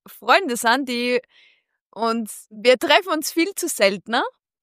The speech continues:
weil wir einfach busy sind mit unserem Leben, aber wir quatschen gern und wir diskutieren gerne und wir haben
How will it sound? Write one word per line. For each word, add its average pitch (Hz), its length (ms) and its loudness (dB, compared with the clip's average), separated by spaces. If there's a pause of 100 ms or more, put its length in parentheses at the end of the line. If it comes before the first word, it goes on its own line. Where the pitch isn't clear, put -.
(1300)
weil 208 260 4
wir 196 140 4
einfach 190 280 -4
busy 220 300 -12
sind 233 280 0
mit 226 140 2
unserem 202 280 -4
Leben, 190 300 2
aber 196 300 0
wir 208 140 2
quatschen 226 560 0
gern 208 320 -2
und 196 220 -8
wir 202 100 -12
diskutieren 262 680 -6
gerne 196 480 2
und 208 200 0
wir 208 160 0
haben 196 340 2